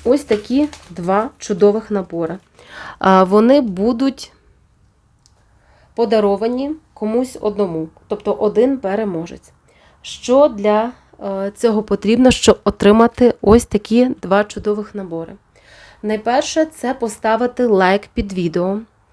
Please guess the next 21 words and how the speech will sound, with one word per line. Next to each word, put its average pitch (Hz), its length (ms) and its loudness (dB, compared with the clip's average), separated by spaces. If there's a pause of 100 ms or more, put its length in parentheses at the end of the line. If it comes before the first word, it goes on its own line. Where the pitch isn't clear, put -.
(2250)
підписатися 202 760 -4
на 220 100 2
мій 196 200 0
канал. 208 520 -2 (360)
На 196 240 -2
момент 208 400 0
розіграшу 254 960 -2
ваші 190 560 -4
підписки 214 720 -6
мають 202 480 -2
бути 202 300 -4
відкриті, 190 580 -6
щоб 180 280 -10
я 202 200 0
побачила, 208 840 -4 (440)
що - 240 -10
саме 208 340 -4
ви 185 160 -2
на 202 100 0
мене 180 260 -4
підписані. - 720 -16